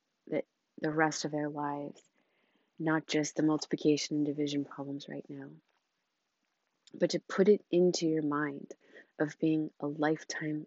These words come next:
learner, to continue to educate yourself, continue to try to understand, continue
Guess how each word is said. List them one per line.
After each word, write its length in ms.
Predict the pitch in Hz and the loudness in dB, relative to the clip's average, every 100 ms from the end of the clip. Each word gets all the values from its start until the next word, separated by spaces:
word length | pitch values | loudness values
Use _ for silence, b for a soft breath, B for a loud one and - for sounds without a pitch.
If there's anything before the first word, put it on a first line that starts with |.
| 156 | -6
learner, 460 | 139 139 151 160 175 _ _ _ _ _ _ _ _ _ _ _ _ _ _ _ _ _ | -4 -4 -6 -14 -16 _ _ _ _ _ _ _ _ _ _ _ _ _ _ _ _ _
to 80 | - | -10
continue 640 | - 170 - 190 196 190 | -4 -4 2 4 6 6
to 180 | - - | 4 -2
educate 420 | 151 156 - 156 | -2 -2 -4 -8
yourself, 320 | 147 - 151 - | -8 -8 -10 -8
continue 880 | - 160 - 196 196 185 175 156 147 _ _ | -8 -8 -4 0 2 4 2 0 -6 _ _
to 80 | - | -8
try 220 | 156 156 | -6 -4
to 100 | 151 - | -4 -4
understand, 720 | 151 151 - - 151 151 - | -4 -4 -8 -8 -8 -10 -10
continue 800 | 165 165 - 190 185 170 156 151 | -8 -6 2 4 4 4 2 -2